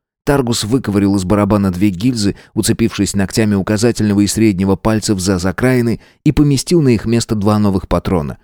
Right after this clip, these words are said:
Две пули пробили плотно дёргающиеся друг за другом тела, и пусть они ещё живы, но это ненадолго. "Карл Фридрих!"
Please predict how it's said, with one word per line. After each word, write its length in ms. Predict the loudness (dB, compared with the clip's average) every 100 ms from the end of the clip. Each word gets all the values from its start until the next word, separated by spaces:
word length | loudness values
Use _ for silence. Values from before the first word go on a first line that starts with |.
| _ _ _
Две 260 | -2 0 2
пули 280 | 2 2 4
пробили 400 | 2 2 2 2
плотно 540 | 2 4 4 2 -2
дёргающиеся 840 | 0 0 2 0 0 -4 -2 -2
друг 320 | 0 0 0 0
за 120 | 0
другом 320 | 0 -2 -2
тела, 360 | 0 2 2 -2 _ _
и 100 | -2
пусть 380 | 0 0 0 0
они 180 | 0 0
ещё 240 | 0 -2
живы, 340 | 0 2 2 2
но 140 | 0
это 160 | 0 0
ненадолго. 680 | 0 2 2 0 -2 -10 -18 _ _ _ _
"Карл 340 | 0 4 4
Фридрих!" 640 | 2 2 2 4 2 0